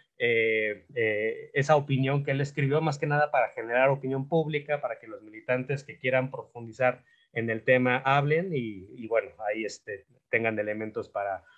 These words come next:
para discutir acerca de estos procesos de neoliberalización, pero al mismo tiempo también tengan claro que la universidad ha tenido potentes movimientos estudiantiles que le han puesto, digamos, límites a, a estos procesos de neoliberalización. Y bueno, aquí se,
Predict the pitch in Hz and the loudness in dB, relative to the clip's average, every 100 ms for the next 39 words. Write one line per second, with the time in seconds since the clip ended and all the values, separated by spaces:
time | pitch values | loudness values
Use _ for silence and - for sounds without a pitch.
0 | _ _ 110 104 104 - 113 - 139 - | _ _ 4 4 2 -6 -4 0 0 4
1 | 131 127 160 165 170 160 147 175 - 131 | 0 4 4 4 4 4 2 -4 -2 0
2 | 120 - 165 147 170 143 147 160 - 135 | 0 4 2 4 0 2 0 0 -4 -6
3 | 127 117 117 113 113 113 117 110 120 - | -2 -2 -2 -2 0 0 -2 -2 -2 2
4 | 160 185 - _ - 127 131 160 175 170 | 0 -2 -12 _ 2 6 8 8 6 6
5 | 160 160 175 170 135 147 165 160 165 160 | 4 6 4 4 2 2 2 2 4 0
6 | 151 156 147 175 170 120 117 117 113 135 | 0 0 0 -4 -8 -12 -10 -10 0 6
7 | 160 151 143 147 151 147 120 - 175 143 | 6 6 2 2 2 2 -2 2 2 2
8 | 131 127 131 147 143 - - 127 139 143 | -4 -4 -2 -4 -6 -10 -4 -2 -2 -2
9 | 147 165 196 _ _ _ 123 135 143 147 | -4 -4 -12 _ _ _ 4 6 6 4
10 | 135 143 131 123 131 127 127 131 123 113 | 4 2 2 2 0 -2 -2 0 -2 -4
11 | 101 - _ 110 104 110 117 117 143 - | -8 -14 _ 2 2 2 0 0 -8 -4
12 | 101 113 123 107 104 104 101 98 98 98 | -4 -2 -2 -2 -4 -4 -6 -6 -6 -10
13 | - - 107 110 110 95 92 117 113 117 | -14 -10 -8 -2 -2 -4 -10 -10 0 2
14 | 98 | 0